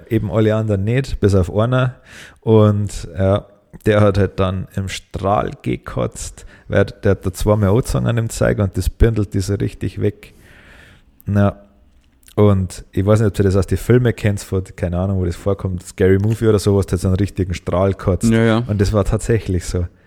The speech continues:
Speaker 1: Und der hat nicht mehr erkannt, wer wir sind. <laughs>
Speaker 2: Mhm.
Speaker 1: Er hat sich dann eine Stunde hingelegt und dann war er wieder da.
Speaker 2: Aber
Speaker 1: Ja.
Speaker 2: das ist, das ist allgemein bei ihm brutal.
Speaker 1: Ja.
Speaker 2: Ich nenne ihn einfach mal Matze.
Speaker 1: Ja,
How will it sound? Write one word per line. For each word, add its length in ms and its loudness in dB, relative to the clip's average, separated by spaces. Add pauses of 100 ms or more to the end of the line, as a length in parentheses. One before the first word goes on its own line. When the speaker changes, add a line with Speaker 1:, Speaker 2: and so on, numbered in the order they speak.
(240)
Speaker 1:
Und 120 -4
der 140 6
hat 100 0 (340)
nicht 200 -2
mehr 160 2
erkannt, 640 -2
wer 200 2
wir 120 2
sind. 440 -4
<laughs> 60 0 (520)
Speaker 2:
Mhm. 300 -2 (500)
Speaker 1:
Er 180 4
hat 100 4
sich 100 2
dann 180 0
eine 80 0
Stunde 320 -2
hingelegt 600 -2 (500)
und 120 0
dann 140 4
war 140 4
er 120 2
wieder 200 0
da. 140 -4 (720)
Speaker 2:
Aber 120 2
Speaker 1:
Ja. 20 2
Speaker 2:
das 160 0
ist, 240 -4
das 100 0
ist 280 -4
allgemein 460 0
bei 120 0
ihm 160 2
brutal. 340 0 (200)
Speaker 1:
Ja. 200 0 (380)
Speaker 2:
Ich 80 -2
nenne 160 4
ihn 40 4
einfach 200 2
mal 140 -2
Matze. 480 -4 (220)
Speaker 1:
Ja, 180 2